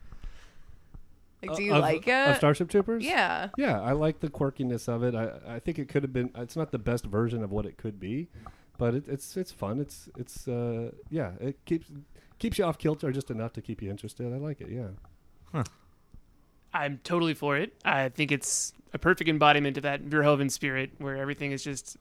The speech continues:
Speaker 4: ridiculous to the ultimate limit. Um, everybody's goofy, but it's okay. You can be goofy, have fun with it.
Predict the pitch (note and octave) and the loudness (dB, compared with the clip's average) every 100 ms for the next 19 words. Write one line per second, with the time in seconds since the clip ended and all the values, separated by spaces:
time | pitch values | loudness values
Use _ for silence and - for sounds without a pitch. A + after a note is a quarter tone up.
0 | - D#3+ D3+ D3 C#3+ C#3 C#3 - - - | 0 2 4 2 0 0 -2 -8 -12 -18
1 | - - - D#3+ C3+ C3+ - F3 E3+ D3 | -20 -20 -16 -10 -8 -8 -4 -2 0 -2
2 | C#3+ C#3+ C#3 C3+ - - _ _ _ - | -2 -4 -6 -10 -14 -20 _ _ _ -20
3 | - - D#3 C3 B2+ B2+ C3 D#3 D#3 D#3 | -20 -6 -2 0 -2 -6 2 2 4 4
4 | D3+ D3 C3 - - - - - F3 F#3+ | 4 2 0 -10 -16 -20 -6 4 6 6
5 | F3 F3+ F3+ F3 _ _ _ - C#3 D#3+ | 0 0 -2 -6 _ _ _ -6 0 0
6 | D3 F3 G3+ G3 C#3+ D#3 D3 D3+ E3 E3+ | 2 4 2 0 -2 2 4 4 2 0
7 | D3 C#3+ D#3+ F3 F3 F3 F3+ - | -2 0 2 2 0 -2 -4 -10